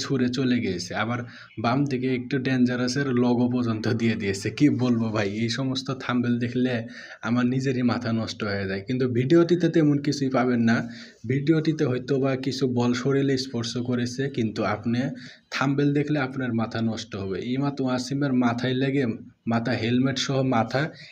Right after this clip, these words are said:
এ দেখেন, ছুঁড়ে চলে গেছে এবং হার্দিক পান্ডিয়ার মতো বোলারের ম-, বলে গলে।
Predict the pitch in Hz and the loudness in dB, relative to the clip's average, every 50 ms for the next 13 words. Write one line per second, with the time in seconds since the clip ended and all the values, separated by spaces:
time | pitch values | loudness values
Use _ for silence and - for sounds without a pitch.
0 | - _ 117 117 113 110 104 101 113 110 107 - - - 127 123 127 127 - 139 | -10 _ -2 -2 0 -2 -2 -2 -2 -4 -4 -4 -4 -2 0 0 0 0 0 0
1 | 131 131 123 107 104 95 - - - 92 85 85 - - - - _ - 104 117 | 2 2 0 0 -2 -2 -4 -4 -6 -6 -6 -6 -10 -16 -20 -18 _ -4 -2 -2
2 | 123 117 110 107 107 113 107 120 120 123 - 120 113 117 113 113 113 113 110 110 | -2 -2 0 -2 -2 -2 -2 -4 -6 -4 -2 0 0 0 0 0 -2 -2 -2 -4
3 | 107 107 - 104 98 95 95 92 92 90 87 87 87 87 90 92 95 - 101 98 | -6 -4 -6 -6 -4 -2 -2 0 0 -2 -2 -4 -6 -6 -6 -8 -8 -8 -8 -6
4 | 98 95 92 87 85 87 85 87 80 85 | -4 -4 -4 -4 -4 -4 -6 -6 -6 -8